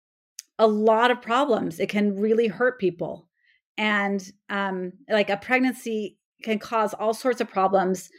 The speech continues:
um, physically, socially, I mean, all the things. So they need to be so careful with it. It's, it's as if, you know, if you, if, if you had a child that could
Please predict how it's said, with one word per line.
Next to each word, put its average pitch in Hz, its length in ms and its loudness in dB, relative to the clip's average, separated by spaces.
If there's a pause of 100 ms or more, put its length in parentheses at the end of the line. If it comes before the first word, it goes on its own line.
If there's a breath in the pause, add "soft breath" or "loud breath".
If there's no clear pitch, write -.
(300 soft breath)
um, 180 200 0
physically, 196 540 4
socially, 185 460 2
I 175 100 2
mean, 185 140 0
all 196 200 4
the 196 100 2
things. 202 340 -2
So 190 280 2 (180)
they 208 220 6
need 220 100 4
to 202 60 0
be 208 100 0
so 226 400 4
careful 226 420 0
with 180 160 4
it. 175 120 0
It's, 185 240 0
it's - 180 -2
as 208 180 2
if, 254 320 2 (480)
you 226 140 -6
know, 220 140 4
if 202 120 2
you, 233 200 -2
if, 233 220 2
if 226 140 -2
you 240 260 0
had 277 260 0
a 277 60 -2
child 226 520 -2
that 190 160 -4
could 185 340 -4